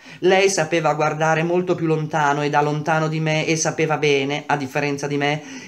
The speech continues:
che nessuno era mai partito e che nessuno sarebbe mai arrivato o non arrivato così vicino da farle sollevar la testa e rischiare di scalare un punto dalla fatalità del suo centro. Ma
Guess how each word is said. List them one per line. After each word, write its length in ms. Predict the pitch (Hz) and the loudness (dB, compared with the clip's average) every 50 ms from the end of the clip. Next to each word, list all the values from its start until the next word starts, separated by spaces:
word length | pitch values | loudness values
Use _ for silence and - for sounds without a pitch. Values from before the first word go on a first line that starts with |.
| - - | -8 0
che 140 | - 208 | 2 4
nessuno 680 | 196 196 185 190 - - - 185 175 156 147 143 139 139 | 4 4 2 0 -2 -2 2 2 2 4 4 2 0 0
era 280 | 135 147 160 156 147 147 | 2 2 2 2 2 2
mai 420 | 151 151 151 147 147 143 139 135 | 2 2 2 4 4 2 2 0
partito 760 | - 151 135 131 - - - 175 175 180 180 180 180 180 175 | -2 -4 -4 -4 -6 -6 -4 -2 -2 -2 -2 -2 -2 -2 0
e 140 | 175 170 156 | -2 -4 -4
che 140 | - 180 180 | -2 -2 0
nessuno 640 | 175 170 165 - - - 190 180 165 143 135 135 127 | 0 0 -2 -4 -4 0 0 0 2 0 -2 -2 -4
sarebbe 400 | - - 151 143 143 135 139 139 | -4 -4 -2 -2 -2 -2 -2 -2
mai 440 | 139 147 151 156 151 143 143 - - | 0 0 0 2 2 2 0 0 -2
arrivato 840 | - 156 165 160 151 139 139 151 151 147 147 147 - - 156 147 - - - - - - - | 0 0 0 2 0 -2 -2 0 2 2 2 0 0 -2 -4 -4 -6 -10 -18 -18 -10 0 6
o 240 | 214 208 202 202 | 6 6 6 6
non 280 | 196 202 208 196 190 185 | 4 4 4 4 4 2
arrivato 680 | 170 165 160 156 151 160 147 143 143 147 - 151 123 - - - - - | 2 2 0 2 2 2 2 2 2 0 -2 -2 -2 -4 -8 -16 -14 -6
così 280 | - 208 196 180 185 208 | 2 4 4 4 4 0
vicino 640 | 180 170 160 - - 160 151 147 151 151 151 143 - - - - | -2 -4 -4 -4 -4 -4 -4 -2 0 0 -2 -2 -4 -10 -8 0
da 100 | - 180 | 0 0
farle 320 | 175 - 180 170 170 170 175 | 2 4 4 4 4 2 0
sollevar 420 | 170 - 175 175 175 175 175 170 | 2 2 2 4 4 4 2 4
la 120 | 165 160 160 | 2 0 0
testa 320 | - 170 170 170 - 185 | 0 0 0 0 0 -2
e 20 | |
rischiare 400 | 175 170 160 - - 170 160 165 | 0 0 -2 -2 0 0 0 0
di 100 | 165 165 | 0 -2
scalare 380 | 160 - - 170 160 165 165 170 | -4 -2 0 2 2 4 4 4
un 180 | 165 170 165 160 | 2 0 -2 -4
punto 640 | 165 156 170 160 160 156 151 151 - 165 160 165 - - 180 180 175 - | -4 -2 -2 0 0 0 -2 -2 0 0 0 0 0 -4 -8 -8 -6 -2
dalla 400 | 170 175 160 156 156 160 160 156 | 2 4 4 4 6 4 4 4
fatalità 680 | - 170 151 151 160 156 156 156 151 - 170 170 160 | 4 2 2 2 2 0 0 0 0 0 2 2 2
del 180 | 160 165 165 | 2 2 0
suo 240 | 160 165 - 180 170 | -2 -2 -2 -2 -2
centro. 760 | 175 - - 170 147 135 127 120 120 - 143 139 139 135 - - _ _ _ _ _ _ _ _ _ | -2 -2 -2 -2 -2 -2 -4 -8 -6 -4 -2 -2 -2 -4 -8 -18 _ _ _ _ _ _ _ _ _
Ma 580 | - 156 160 165 160 156 151 147 147 - - | -8 -4 -2 2 2 4 4 2 0 -4 -16